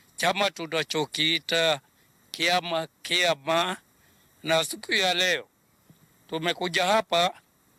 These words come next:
eh, kuomba. Tunajua,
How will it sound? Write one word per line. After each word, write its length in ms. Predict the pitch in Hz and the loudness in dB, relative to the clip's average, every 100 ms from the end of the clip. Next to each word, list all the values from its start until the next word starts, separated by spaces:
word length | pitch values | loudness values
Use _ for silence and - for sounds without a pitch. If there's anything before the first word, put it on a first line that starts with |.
| _ _ _ | _ _ _
eh, 380 | 170 180 185 175 - | 0 2 2 0 -4
kuomba. 680 | 185 208 247 220 165 135 - _ _ _ _ _ _ _ _ - | 0 4 4 4 2 0 -2 _ _ _ _ _ _ _ _ -10
Tunajua, 720 | 147 170 175 208 202 151 185 | -2 -2 0 4 4 4 2